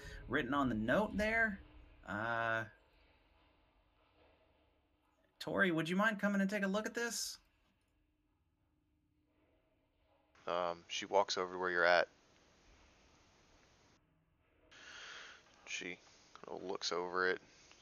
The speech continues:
Speaker 2: says, "I remember this room. This is where, um, this is... Somebody would be in here and they would...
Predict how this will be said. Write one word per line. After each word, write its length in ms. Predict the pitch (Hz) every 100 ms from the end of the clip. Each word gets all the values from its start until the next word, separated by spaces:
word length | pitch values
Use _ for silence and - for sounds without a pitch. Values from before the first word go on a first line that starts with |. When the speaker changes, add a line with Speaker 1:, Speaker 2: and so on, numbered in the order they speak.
| - -
Speaker 2:
says, 260 | - - - - - _ _ _ _ _ _ _ _ _ _ - - - - - - - - -
"I 80 | 113
remember 320 | 123 107 98
this 260 | 98 -
room. 220 | 101 95 95
This 200 | 101 107
is 140 | - -
where, 340 | 101 98 98
um, 300 | 95 92 95 - - - - - _ _ _ _ _ - _ _ _ _ _ _ _ _ - - - - - - _ _ _ - - - - - - - - - -
this 200 | - -
is... 180 | - - - 101
Somebody 320 | - 110 104
would 260 | 101 98 101 104
be 140 | 104
in 100 | 101
here 240 | 98 98 95
and 120 | 92
they 100 | 95
would... 180 | 90